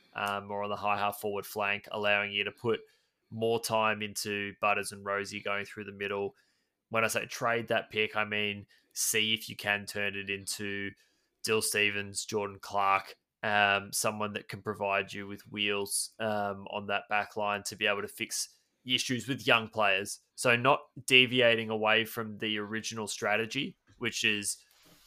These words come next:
allow older players to circulate out of the side when they get to the end of their career retiring. Ebert left last year, um, doing that thing, and replace them with good young players. Keep doing that same model because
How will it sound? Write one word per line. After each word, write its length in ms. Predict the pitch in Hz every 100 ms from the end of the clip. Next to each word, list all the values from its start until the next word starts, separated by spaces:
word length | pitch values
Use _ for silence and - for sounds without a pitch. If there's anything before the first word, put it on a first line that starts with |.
| - 120
allow 600 | 117 113 113 120 120 -
older 280 | 117 113 110
players 440 | 120 113 110 107
to 100 | -
circulate 640 | - 117 110 - 110 107 -
out 200 | 104 107
of 100 | 104
the 80 | 110
side 420 | - 107 104 104 -
when 160 | 117
they 120 | 110 107
get 160 | 107
to 120 | -
the 120 | 113 107
end 80 |
of 60 | 104
their 100 | 107
career 300 | 101 110 107
retiring. 500 | 104 - 113 131 156 - -
Ebert 320 | 117 110 113
left 240 | 110 104 110
last 340 | 110 117 -
year, 200 | 135 85 - _ _ _ -
um, 280 | 110 107 104
doing 200 | 113 110
that 200 | 110 -
thing, 220 | 123 170 - _ _ -
and 180 | 117 110
replace 360 | - 120 117
them 140 | - 113
with 180 | 104 -
good 160 | 113
young 240 | 110 107 104
players. 420 | 107 117 139 127
Keep 300 | - 127 123
doing 220 | 120 113
that 160 | 113 -
same 260 | 117 107
model 400 | 104 101 98 101 -
because 440 | 117 113 110